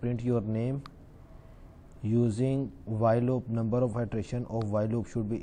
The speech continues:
equal to the sum, if sum is even print your V U I D। ठीक है जी, ये उन्होंने एक example के तौर पर ये आईडी दी हुई है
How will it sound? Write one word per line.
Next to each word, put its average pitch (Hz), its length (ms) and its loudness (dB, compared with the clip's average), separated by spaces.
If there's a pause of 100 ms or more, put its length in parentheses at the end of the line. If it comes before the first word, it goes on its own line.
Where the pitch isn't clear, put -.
equal 110 280 -2
to 110 140 -2
the 104 120 -4
sum, 92 220 -6 (320)
if 123 240 -2
sum 120 220 2
is 113 140 2
even 127 200 -2
print 120 240 0
your 123 100 2 (120)
V 110 180 2
U 123 100 2 (140)
I - 20 0 (140)
D। 101 100 2 (840)
ठीक 135 160 0
है 151 80 2
जी, 135 160 0 (1200)
ये 131 120 6
उन्होंने 135 280 4
एक 123 120 -2
example 120 420 0
के 127 100 0
तौर 117 160 0
पर 117 140 -2
ये 120 140 4
आईडी 113 340 2
दी 131 100 4
हुई 127 160 2
है 127 140 -4